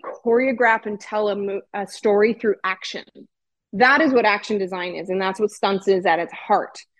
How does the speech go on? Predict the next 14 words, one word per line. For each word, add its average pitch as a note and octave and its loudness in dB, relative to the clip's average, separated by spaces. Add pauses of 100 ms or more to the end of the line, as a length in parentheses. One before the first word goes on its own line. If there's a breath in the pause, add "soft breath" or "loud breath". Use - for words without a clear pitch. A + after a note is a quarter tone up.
(260 soft breath)
And G#3 0
there C4+ 2
are D#4+ 4 (380)
stunt B3 -4
awards. G#3+ -4
There's G3+ -4
the G3 -6
Taurus G3+ -6
World A#3 -2
Stunt B3+ -8
Awards, C4 2
but A#3 -4
you D#4 6
can F4 0